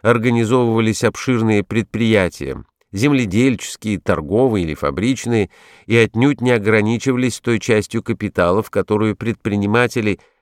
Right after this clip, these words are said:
при отсутствии бумажных денег должны были бы иметь наготове наличными деньгами на случай возможных требований платежа.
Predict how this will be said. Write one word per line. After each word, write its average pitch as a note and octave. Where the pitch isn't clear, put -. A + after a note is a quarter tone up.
при A2
отсутствии G2+
бумажных F#2
денег C3+
должны A#2
были C3
бы C3
иметь A#2+
наготове A2+
наличными A2+
деньгами A#2
на G#2
случай F#2+
возможных F#2+
требований E2+
платежа. G2